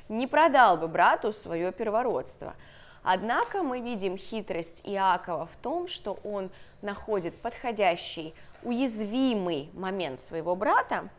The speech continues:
и как бы хитростью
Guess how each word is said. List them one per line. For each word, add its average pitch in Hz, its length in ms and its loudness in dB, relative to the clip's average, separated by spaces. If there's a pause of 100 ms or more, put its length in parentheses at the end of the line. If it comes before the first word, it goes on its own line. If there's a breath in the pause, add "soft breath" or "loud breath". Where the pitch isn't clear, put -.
(500 loud breath)
и 285 160 2 (1500)
как 254 260 -2
бы 208 260 0 (640)
хитростью 185 680 -6